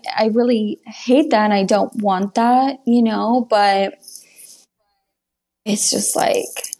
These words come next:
I don't know. I just want, I do want the best for her. I want her to thrive. And I think that's another thing I wanted to touch on is that in these types of situations, people wanna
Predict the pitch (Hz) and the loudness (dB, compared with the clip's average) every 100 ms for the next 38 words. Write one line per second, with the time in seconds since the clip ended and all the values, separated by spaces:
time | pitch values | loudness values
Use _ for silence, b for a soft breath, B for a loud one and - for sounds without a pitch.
0 | _ _ _ _ _ _ _ _ _ 226 | _ _ _ _ _ _ _ _ _ -6
1 | 214 208 - - - 220 240 240 226 208 | -2 -2 -2 -2 0 4 4 2 2 2
2 | 202 - 214 220 214 208 190 202 208 220 | 0 0 2 4 4 2 2 0 2 0
3 | 240 247 247 254 254 254 - 214 196 214 | 0 0 2 2 2 0 0 0 0 -2
4 | 220 220 226 226 214 214 208 208 208 214 | 0 -2 0 0 2 2 0 0 0 0
5 | 208 220 233 233 - b b - 233 233 | 2 2 4 2 0 b b 0 2 4
6 | 226 208 214 214 220 202 196 196 196 - | 4 4 2 2 0 2 2 2 0 0
7 | 214 202 202 202 - - 202 220 220 240 | 2 4 4 2 -2 -4 -2 2 4 4
8 | 226 226 196 190 - B B B B _ | 4 2 2 0 -6 B B B B _
9 | _ _ - 240 247 240 254 226 262 254 | _ _ 2 6 6 6 2 2 2 2
10 | 240 240 196 196 - 226 233 247 247 - | 2 4 4 2 0 0 4 2 2 0
11 | 220 233 220 196 196 | 2 2 2 0 -4